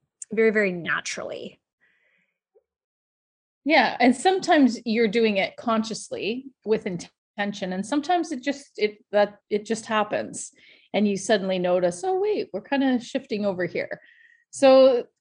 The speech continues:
Speaker 2: um, we just really want you to know that that's okay if you find your business that ha-, has, has started to shift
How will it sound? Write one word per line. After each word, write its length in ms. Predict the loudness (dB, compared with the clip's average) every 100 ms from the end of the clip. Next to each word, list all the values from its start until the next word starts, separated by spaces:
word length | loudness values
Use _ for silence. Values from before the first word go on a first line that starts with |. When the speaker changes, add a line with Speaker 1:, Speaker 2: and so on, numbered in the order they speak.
| 2
Speaker 2:
um, 520 | 4 4 2 0 -6 _ _ _ _ _ _
we 180 | 0 0
just 240 | 0 -4
really 200 | -4 -2
want 380 | 0 2 2 -2 _ _
you 160 | -4
to 100 | -2
know 340 | -2 0 0 2
that 300 | 0 -2 -4 -4
that's 240 | -4 -2
okay 480 | -4 -4 0 2 2
if 120 | -2
you 80 | -10
find 360 | 0 0 2
your 80 | -2
business 760 | -2 -4 -4 -6 -8 -10 -16 -20 _ _ _ _ _ -8
that 140 | -8
ha-, 220 | -4 -4
has, 400 | -2 -2 -2 -6 -6
has 180 | -6 -6
started 420 | -4 -2 0 -2
to 100 | -10
shift 720 | -10 -2 2 2 0 -12 -20